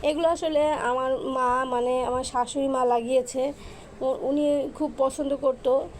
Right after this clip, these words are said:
আমরা তো আগে এখানে থাকতাম না, তো এখন এখানে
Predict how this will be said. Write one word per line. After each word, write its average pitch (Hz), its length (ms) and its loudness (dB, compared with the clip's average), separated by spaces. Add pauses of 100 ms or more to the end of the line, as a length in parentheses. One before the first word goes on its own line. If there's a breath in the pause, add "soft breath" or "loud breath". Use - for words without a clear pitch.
(220 loud breath)
আমরা 285 240 2
তো 311 120 2
আগে 302 180 0
এখানে 302 220 0
থাকতাম 269 480 -2
না, 277 260 0 (300)
তো 247 320 4
এখন 262 420 0
এখানে 262 300 -2